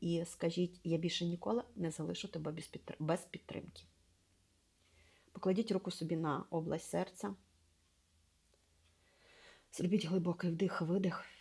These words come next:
І скажіть: «Я вчусь собі довіряти». Я завжди можу покластися на самого себе. Відчуйте, як ця фраза розтікається приємним теплом по,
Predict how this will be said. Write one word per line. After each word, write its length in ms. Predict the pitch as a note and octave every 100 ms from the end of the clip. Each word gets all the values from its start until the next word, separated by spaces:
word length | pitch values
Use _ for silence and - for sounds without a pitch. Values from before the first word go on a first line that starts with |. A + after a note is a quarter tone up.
| - - - - - - - - - - _ _ _ _ _ _ _ _ -
І 40 |
скажіть: 560 | - E3 D#3+ E3 E3+ - _ _ _ _ _
«Я 140 | - D3
вчусь 420 | - F3 A3+ - -
собі 420 | - - C#3+ D3+ F3+ - _
довіряти». 480 | D3 D3 C#3+ D3 - - - - - - - _ _ _ _ _ _ _ _ _ _ _ _ _ _ _ _ - - - - -
Я 80 | G3
завжди 240 | G3 G3+ G3+
можу 240 | G3 G3
покластися 800 | - - E3+ G#3 - F3+ - E3 F3+ D#3+ E3+ D#3+
на 240 | E3 E3
самого 380 | - - D3 E3
себе. 320 | - - F3 - _ _ _ _ _ _ _ _ _ _ _ _ _ _ _ _ _ _ _
Відчуйте, 580 | F3 E3+ - G#3 A3+ G3
як 380 | E3+ F3+ E3+ -
ця 140 | -
фраза 560 | D#3+ - E3 F3+ F#3+ E3+
розтікається 880 | E3+ E3+ - - E3 E3+ F3 E3+ E3
приємним 520 | - E3+ E3+ F3+ F3
теплом 380 | F3 - F#3+ G#3+
по, 200 | E3+